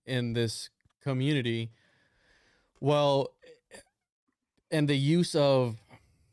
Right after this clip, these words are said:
different types of weapons by the elites, I think this is a most, a more effective weapon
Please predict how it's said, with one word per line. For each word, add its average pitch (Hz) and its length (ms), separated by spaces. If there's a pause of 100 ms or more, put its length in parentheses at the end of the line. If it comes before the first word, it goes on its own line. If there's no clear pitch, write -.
(400)
different 156 420
types 147 220
of 117 120
weapons 131 380
by 120 200
the 107 120
elites, 120 520
I 143 120
think 175 260
this 147 440
is 135 160
a 127 60
most, 127 440
a 131 80
more 127 240
effective 120 580
weapon 110 680